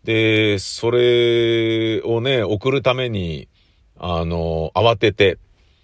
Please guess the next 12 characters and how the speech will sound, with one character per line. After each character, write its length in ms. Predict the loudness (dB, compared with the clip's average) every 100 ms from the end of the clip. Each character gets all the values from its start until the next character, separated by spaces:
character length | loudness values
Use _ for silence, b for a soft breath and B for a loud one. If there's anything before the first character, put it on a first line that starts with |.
| b b _
え 1500 | -6 -4 -2 -2 -2 -2 -4 -6 -6 -6 -6 -8 -8 -8 -10
ー、 180 | -4 -2
帰 60 | -2
る 120 | -4
っ 40 |
て 220 | -10 -12 -8
い 120 | -4
う 40 |
ね、 340 | -2 -2 -2 -6
こ 140 | -8
と 100 | -2
を 240 | -2 -2